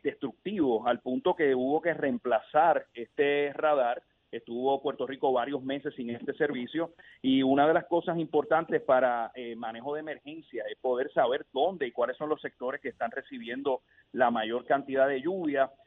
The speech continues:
Precisamente, pues, como le señalaba, está funcionando y ahora mismo, para que ustedes, los que nos están escuchando y no han podido,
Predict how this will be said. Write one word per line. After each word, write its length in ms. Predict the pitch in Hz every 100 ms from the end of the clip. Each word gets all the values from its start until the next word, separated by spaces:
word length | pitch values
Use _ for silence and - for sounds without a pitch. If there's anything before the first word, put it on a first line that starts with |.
| _
Precisamente, 600 | 127 127 139 156 165 165
pues, 180 | 151 127
como 260 | 131 123 -
le 120 | 131
señalaba, 560 | 135 123 131 160 131 110 131
está 360 | 131 - 135
funcionando 720 | 175 175 190 175 139 139 170 -
y 240 | 147 143 135
ahora 320 | 135 143 170
mismo, 240 | 180 180
para 180 | 160 135
que 60 | 123
ustedes, 320 | - 127 151
los 100 | 143
que 80 | 127
nos 140 | 117
están 240 | 117 127 143
escuchando 440 | 151 - 151 151
y 60 | 131
no 80 |
han 80 | 123
podido, 460 | 143 139 143 131